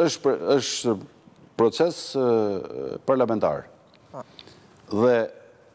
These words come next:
Speaker 1: Partia Socialiste po doj ta njohi edhe këtë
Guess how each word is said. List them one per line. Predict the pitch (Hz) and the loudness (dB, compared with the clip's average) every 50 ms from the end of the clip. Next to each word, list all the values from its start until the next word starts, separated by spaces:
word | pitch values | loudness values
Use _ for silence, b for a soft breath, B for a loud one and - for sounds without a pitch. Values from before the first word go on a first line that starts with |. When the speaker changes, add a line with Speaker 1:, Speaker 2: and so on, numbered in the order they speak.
| _ _ - | _ _ -2
Speaker 1:
Partia | 101 95 104 160 185 180 | 0 2 2 2 2 2
Socialiste | 175 196 208 214 185 170 151 123 - 131 - | 2 2 2 2 4 2 0 2 0 -2 0
po | - 156 180 | 0 0 0
doj | 180 175 208 143 107 110 131 143 - - - - - _ _ _ _ _ _ _ _ _ _ | 2 2 2 2 0 -2 -4 -8 -10 -16 -20 -20 -20 _ _ _ _ _ _ _ _ _ _
ta | - 135 143 | 2 2 4
njohi | 156 175 175 143 117 110 104 101 104 101 - - | 4 4 4 4 2 2 0 0 -2 -6 -10 -4
edhe | - 110 120 123 139 139 139 135 131 127 120 107 - - - b b b b b b b b b b b b b - | 0 2 2 4 4 4 4 2 2 0 -2 -6 -10 -16 -20 b b b b b b b b b b b b b -20
këtë | - - 135 135 | -2 2 4 4